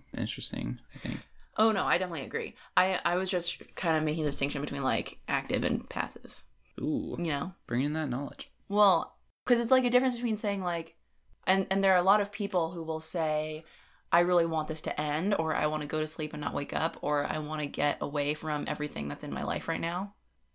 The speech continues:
Speaker 2: or, "I
Speaker 1: Mm-hmm.
Speaker 2: wanna get away from my life right now," who will then not say, "I want to kill myself." You know what I
Speaker 1: Yeah.
Speaker 2: mean? So,
Speaker 1: That's really
Speaker 2: anyway.
Speaker 1: interesting. Yeah.
Speaker 2: But at the same time, he is definitely trying to injure himself or, like, do something, right?
Speaker 1: Yeah.
Speaker 2: Like, so it, I
Speaker 1: This
Speaker 2: just
Speaker 1: is
Speaker 2: think
Speaker 1: a
Speaker 2: it's
Speaker 1: failure
Speaker 2: unclear.
Speaker 1: to safety plan.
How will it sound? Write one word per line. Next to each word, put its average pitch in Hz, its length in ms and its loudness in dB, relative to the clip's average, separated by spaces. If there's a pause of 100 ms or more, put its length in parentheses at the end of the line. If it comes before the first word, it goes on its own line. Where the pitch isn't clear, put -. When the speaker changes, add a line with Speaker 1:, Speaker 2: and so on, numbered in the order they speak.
Speaker 2:
or, 190 80 8
"I - 20 8
Speaker 1:
Mm-hmm. 190 80 4
Speaker 2:
wanna 170 140 0
get 160 140 0
away 151 180 0
from 160 160 -10
my 117 120 -8
life 160 260 2
right - 120 -4
now," - 320 -6 (840)
who 180 200 0
will 160 240 0
then 160 280 0
not 156 320 0
say, 131 580 0 (280)
"I 151 120 2
want 143 220 -2
to - 80 -2
kill 139 200 -4
myself." - 560 -8
You 165 100 -4
know 160 60 -2
what 151 100 -2
I 160 40 -4
Speaker 1:
Yeah. 156 60 -4
Speaker 2:
mean? 160 240 -6 (800)
So, 180 200 4
Speaker 1:
That's 143 200 6
really 131 120 2
Speaker 2:
anyway. 120 120 2
Speaker 1:
interesting. 120 580 -6 (160)
Yeah. - 280 -8 (840)
Speaker 2:
But 277 240 4
at 240 60 0
the 262 60 -4
same 277 180 0
time, 285 200 2
he 240 180 2
is 330 140 -2
definitely 202 300 0
trying 160 200 -6
to 127 60 -10
injure 151 200 -8
himself - 300 -12
or, 160 120 -2
like, - 160 -4
do 156 120 -2
something, - 400 -6 (100)
right? 135 200 -2
Speaker 1:
Yeah. 104 180 -2
Speaker 2:
Like, 131 300 -2
so 143 360 -2
it, 165 180 -2
I 180 80 4
Speaker 1:
This 165 80 6
Speaker 2:
just 165 60 2
Speaker 1:
is - 20 0
Speaker 2:
think 156 120 4
Speaker 1:
a - 40 6
Speaker 2:
it's - 80 0
Speaker 1:
failure 127 320 4
Speaker 2:
unclear. 117 60 2
Speaker 1:
to 107 60 -2
safety - 360 -6
plan. 95 340 -2